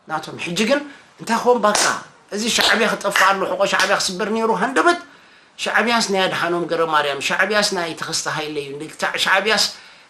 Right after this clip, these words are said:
ናይ ዓወተ እዩ። ሻዕብያ ናይ ቁም ይኮነን። ኣብ፣ ኣብ፣ ኣብ ሻዕብያ ዋላ ስጋብ ሕጂ ሻዕብያ ናይቶም ኣርባዕተ፣ ሰለስተ፣ ሓሙሽተ ደሰውኡ ስድራ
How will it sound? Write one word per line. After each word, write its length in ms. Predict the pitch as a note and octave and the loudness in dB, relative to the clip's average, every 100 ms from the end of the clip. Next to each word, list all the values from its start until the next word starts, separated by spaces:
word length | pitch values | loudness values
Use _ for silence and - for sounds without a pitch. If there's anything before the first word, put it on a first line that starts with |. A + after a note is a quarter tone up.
| - | -8
ናይ 140 | D#3+ E3 | -6 0
ዓወተ 380 | E3 F3 E3 D#3+ | 2 4 2 0
እዩ። 120 | C3+ A#2+ | -4 -6
ሻዕብያ 320 | F3 B3+ A#3+ | -6 -2 0
ናይ 180 | A#3 A3 | 0 0
ቁም 200 | - F3+ | -2 -6
ይኮነን። 360 | E3+ - F#2+ - - _ _ _ _ _ _ _ _ _ _ _ | -6 -8 -14 -16 -20 _ _ _ _ _ _ _ _ _ _ _
ኣብ፣ 160 | D#3+ - | -14 -6
ኣብ፣ 160 | E3 E3 - | -6 -4 -6
ኣብ 140 | D#3 | -4
ሻዕብያ 380 | D3+ - D#3 E3 | -4 -4 -2 0
ዋላ 220 | D3 D3+ C3+ | 0 0 -2
ስጋብ 320 | C3 C3+ C#3 | -4 -2 -4
ሕጂ 220 | - C#3+ E3+ G3+ - _ _ _ _ _ _ - | -6 -8 -8 -10 -20 _ _ _ _ _ _ -12
ሻዕብያ 340 | - F#3 G#3 G#3+ - _ _ _ | -4 0 0 -2 -6 _ _ _
ናይቶም 460 | C#3 C3+ C#3 D3 C#3 | -8 -8 -4 -4 -4
ኣርባዕተ፣ 500 | A#2 B2+ B2 B2+ B2 A#2 | -6 -6 -6 -8 -8 -8
ሰለስተ፣ 460 | - A#2+ B2 A#2 - | -6 -6 -6 -8 -8
ሓሙሽተ 640 | G#2+ - B2+ C3+ - - F#2+ - - - _ | -10 -10 -10 -8 -8 -8 -12 -18 -20 -20 _
ደሰውኡ 640 | F3 B3+ - G#3+ F#3+ D#3+ D3 | -4 2 4 4 4 2 -2
ስድራ 340 | - C#3 C3+ | -4 -4 -2